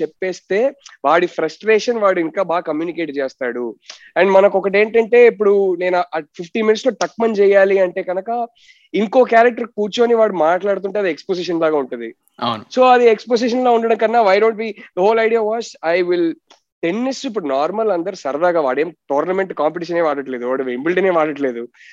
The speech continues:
Speaker 1: So ఇప్పుడు సరదాగా వెళ్ళి టెన్నిస్ ఆడుతుంటే అంత ఫ్రస్ట్రేటెడ్ గా ఆడుతున్నాడు అనే పాయింట్ నుంచి పికప్ చేస్తే, అప్పుడు without saying it to the audience, "ఓకే, వీడేంటి ఇంత ఫ్రస్ట్రేటెడ్ గా కొడుతున్నాడు,"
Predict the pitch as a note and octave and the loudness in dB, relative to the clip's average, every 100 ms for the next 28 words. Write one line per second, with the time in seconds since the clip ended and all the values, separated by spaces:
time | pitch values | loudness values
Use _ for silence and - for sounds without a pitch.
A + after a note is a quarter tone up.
0 | - - A3 G3 F3+ C#3 C#3+ F#3 A#3 B3 | -20 4 4 4 2 2 4 4 4 4
1 | A#3 G#3 F#3+ G#3+ G#3+ G3 F#3+ F#3 A3+ D3 | 2 0 0 2 0 0 -4 -4 -4 -4
2 | - A3+ - F#3+ - A#3+ A#3+ A#3 A#3+ A#3 | -4 -6 -4 -6 -2 0 0 0 0 2
3 | F3+ F#3+ F3+ E3+ D#3+ D3+ E3+ D#3+ - - | 0 -2 -4 -2 -2 -2 -2 -4 -8 -20
4 | - D#3 F3 E3 F#3 G#3 G3 F3+ F#3+ F3+ | -8 -4 -2 0 -2 -2 -4 -6 -8 -4
5 | G3+ E3+ E3 D3 - G3 E4 _ _ _ | -4 -4 -6 -6 -4 -4 -6 _ _ _
6 | _ E3 E3+ C4+ E4 C4 - - F3+ C#4 | _ -4 -2 2 2 0 -8 -8 0 2
7 | D#4 A3+ - G#3+ C4 C#4+ A#3 A3 F#3+ F3 | 2 0 2 6 6 2 -6 -4 -2 0
8 | F#3+ C4+ A3 A3 C4+ G3+ F3+ G3+ A#3+ E3+ | -2 -2 -2 -2 -6 -4 -6 -6 -10 -10
9 | F#3+ F3 - A3 A3 A3+ A#3 F3+ E3 F3+ | -8 -8 -4 -2 0 0 0 -4 -2 0
10 | E3 D#3+ E3+ | 0 0 -2